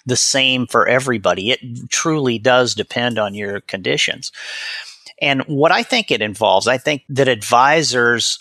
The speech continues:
are really educators to the public. I was a wealth manager. One of the things I neglected to say in the intro is that while I was working on my P H D and while I was a professor at the Creighton University, I managed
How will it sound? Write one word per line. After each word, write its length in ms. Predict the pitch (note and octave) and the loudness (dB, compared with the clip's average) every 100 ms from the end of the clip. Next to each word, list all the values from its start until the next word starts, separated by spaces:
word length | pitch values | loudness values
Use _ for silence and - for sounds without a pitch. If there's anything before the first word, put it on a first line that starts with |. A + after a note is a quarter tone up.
| _ _ | _ _
are 320 | A#2+ A#2 A2+ A#2 | 2 4 2 -2
really 480 | A#2+ C3+ D3 C3 | -4 2 2 2
educators 720 | - B2+ A2+ A2 A2 G2 F#2 - | 0 -2 -2 -2 -2 -2 -4 -6
to 120 | G2+ | -8
the 80 | F2 | -4
public. 480 | - F2+ D2+ - - _ _ _ - - - | -2 -2 -4 -12 -20 _ _ _ -20 -20 -2
I 220 | C3 E3+ | 2 4
was 220 | E3+ C3 | 4 2
a 300 | A#2+ A#2 A2 A2 | 2 0 -2 2
wealth 280 | B2 A2 | 2 2
manager. 520 | A#2+ A#2 G#2+ G2 F2 F#2 | -2 -2 -2 -2 -6 -6
One 160 | A2 A#2 | -2 -2
of 60 | |
the 60 | G2+ | -2
things 220 | A2+ A2 | -6 -2
I 120 | G#2+ | -2
neglected 520 | G#2 F#2+ D3 F#3 A#2+ | -2 0 2 2 0
to 80 | G2+ | -2
say 320 | - A2 G2+ | -2 -2 -2
in 120 | G2 G2 | -6 -10
the 200 | G2 G2 | -12 -10
intro 460 | G2+ - G2 F#2+ - - - - - - - | -10 -2 -2 -2 -8 -14 -12 -14 -16 -12 -2
is 240 | B2 A#2 | 0 2
that 180 | A#2+ A#2 | 0 0
while 400 | A#2 C3 C#3 C#3 | 4 6 8 6
I 120 | C3 | 4
was 180 | A#2 G#2+ | 4 0
working 400 | A2+ B2+ - A2+ | 0 0 -2 -2
on 140 | A2 | -2
my 140 | G#2 G#2 | 0 -2
P 220 | - A#2 | -2 -2
H 200 | G#2+ - | -2 -2
D 140 | - A2+ | -4 -4
and 180 | G#2+ | -4
while 240 | G#2 A2 A2+ | 2 4 6
I 120 | G#2 | 4
was 180 | G2+ G2+ | 0 -4
a 60 | |
professor 640 | F#2+ - - - F#2+ - E2+ | -4 -6 0 2 4 0 -4
at 100 | F#2+ - | -6 -8
the 280 | - - G2 F#2+ | -8 -6 -6 0
Creighton 240 | A#2+ G2 | 0 0
University, 640 | G#2+ G2+ G#2+ B2+ - F#2+ G2 | -8 -4 0 0 -2 -2 0
I 380 | G#2 G#2+ G#2+ G#2 _ | 2 2 0 -6 _
managed 560 | G#2 A2 G#2+ G#2 - | -4 -2 0 0 -4